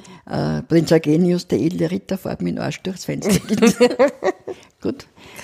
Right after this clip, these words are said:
Speaker 1: O-, und, ähm, der, und da hat er das, äh, das Großsiegel, äh, vom, äh,
Speaker 2: Gro-, vom
Speaker 1: der,
Speaker 2: Sultan.
Speaker 1: der, vom Sultan erbeutet. Und das war natürlich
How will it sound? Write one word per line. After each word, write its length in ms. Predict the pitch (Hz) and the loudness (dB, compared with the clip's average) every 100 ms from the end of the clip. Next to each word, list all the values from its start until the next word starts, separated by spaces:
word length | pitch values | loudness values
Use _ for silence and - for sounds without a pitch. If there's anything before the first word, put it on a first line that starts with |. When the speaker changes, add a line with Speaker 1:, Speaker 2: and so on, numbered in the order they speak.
| - | -2
Speaker 1:
O-, 40 | 170 196 196 151 214 | 2 2 2 4 4
und, 400 | 202 202 190 - | 4 2 0 0
ähm, 480 | 170 175 170 175 170 165 - _ _ - | 2 2 2 0 -2 -8 -18 _ _ 0
der, 260 | - - | 2 2
und 200 | 190 185 | 0 2
da 160 | 127 160 | 0 0
hat 160 | 190 | -2
er 60 | 185 | -4
das, 380 | - 170 170 226 | -2 -2 0 2
äh, 520 | - - - - - - | 2 0 -2 -2 -6 -8
das 280 | - 139 190 - - - - | -8 -6 -8 -10 -10 -6 0
Großsiegel, 600 | 156 165 - 117 104 110 - _ _ - - - | 0 0 -2 -4 -4 -8 -10 _ _ -20 -20 -18
äh, 220 | - - - _ | -14 -14 -16 _
vom, 600 | - - 135 135 127 - - | -20 -2 4 4 4 0 -6
äh, 200 | - - - - - - - - - | -10 -12 -12 -20 -20 -20 -16 -16 -8
Speaker 2:
Gro-, 320 | 165 151 - - | -4 -2 -2 -6
vom 240 | 156 165 | -10 -8
Speaker 1:
der, 80 | 147 - | -8 -2
Speaker 2:
Sultan. 540 | 156 143 151 139 143 | 0 2 4 2 2
Speaker 1:
der, 80 | - | -6
vom 180 | - 139 | -2 0
Sultan 520 | - 135 123 110 120 - | 2 2 2 0 0 -2
erbeutet. 560 | 110 110 107 - - | -4 -2 -4 -6 -8
Und 180 | 131 - | -8 -8
das 120 | 135 | -4
war 100 | - | -2
natürlich 560 | 143 135 - - - | -2 -4 -4 -6 -6